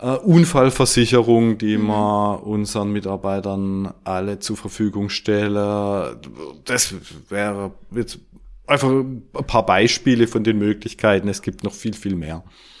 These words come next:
Speaker 2: Das klingt auf jeden Fall schon mal richtig gut. <laughs> Und wie ich aus eigenen Erfahrungen weiß, engagiert sich ja I T M X auch aktiv für die Gesundheit der Mitarbeiter.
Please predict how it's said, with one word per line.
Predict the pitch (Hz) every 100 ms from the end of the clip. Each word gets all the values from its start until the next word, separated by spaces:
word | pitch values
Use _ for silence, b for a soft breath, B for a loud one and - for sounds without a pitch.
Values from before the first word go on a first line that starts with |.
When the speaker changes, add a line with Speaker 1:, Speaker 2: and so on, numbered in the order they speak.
| B B B B B
Speaker 2:
Das | -
klingt | - 262
auf | 247 247
jeden | 247
Fall | 240
schon | 233
mal | 220 202
richtig | 214 233 -
gut. | 196 214 - - -
<laughs> | - - - - - - 139 254
Und | 254
wie |
ich | 277 262
aus | 247 -
eigenen | 226 285 262
Erfahrungen | 233 233 240 254 240
weiß, | 220 240 277
engagiert | - 233 196 - 254
sich | 254 240
ja | 233
I | 226
T | 214
M | 220
X | - -
auch | 220 -
aktiv | 226 226 - 233 -
für | 220
die |
Gesundheit | 208 220 226 233 240 202
der | 196
Mitarbeiter. | 202 196 190 185 - - -